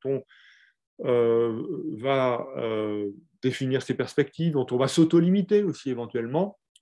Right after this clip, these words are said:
va évoluer dans, disons, les interactions avec les autres, avec les autrui. Donc en fait, c-, cette espèce de, de, de, de systémati-, enfin, disons, le fait de mettre des mots,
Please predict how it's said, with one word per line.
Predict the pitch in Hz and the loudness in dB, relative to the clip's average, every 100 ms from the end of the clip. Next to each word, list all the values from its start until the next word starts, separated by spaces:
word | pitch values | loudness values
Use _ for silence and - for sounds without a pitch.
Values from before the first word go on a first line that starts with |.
| _ _ | _ _
va | 117 160 170 | 0 4 6
évoluer | 143 135 123 127 185 - _ _ _ _ _ | 6 4 4 2 2 -6 _ _ _ _ _
dans, | 110 139 151 180 - 135 | -2 2 2 0 -4 -14
disons, | 113 113 131 151 190 - - | -14 -6 -2 -2 -2 -8 -6
les | 123 | -2
interactions | 147 139 120 117 - 123 151 _ _ _ _ _ | 0 0 -4 -6 -8 -8 -10 _ _ _ _ _
avec | 131 127 127 | -2 0 2
les | 123 113 | 2 2
autres, | 131 156 160 - _ | 2 2 0 -12 _
avec | 123 127 135 | -4 0 0
les | 135 113 | 0 -2
autrui. | 107 - - _ - _ - _ _ _ _ _ _ _ _ | -6 -12 -20 _ -20 _ -20 _ _ _ _ _ _ _ _
Donc | 156 170 | 2 4
en | |
fait, | 214 208 | 4 2
c-, | - | -6
cette | - 160 175 | -4 0 0
espèce | 165 202 190 | 2 2 2
de, | 139 127 | 4 2
de, | 123 120 117 113 | 2 0 -2 -4
de, | 110 110 107 107 104 101 98 _ _ _ _ | -6 -6 -6 -4 -4 -6 -8 _ _ _ _
de | - 123 | -6 -2
systémati-, | - 175 190 170 160 | 0 4 4 4 0
enfin, | - 135 | -4 -6
disons, | 123 131 160 | -4 0 6
le | 151 | 6
fait | 147 196 | 6 2
de | |
mettre | 151 165 170 | 4 2 4
des | 160 | 4
mots, | 165 170 165 | 6 4 4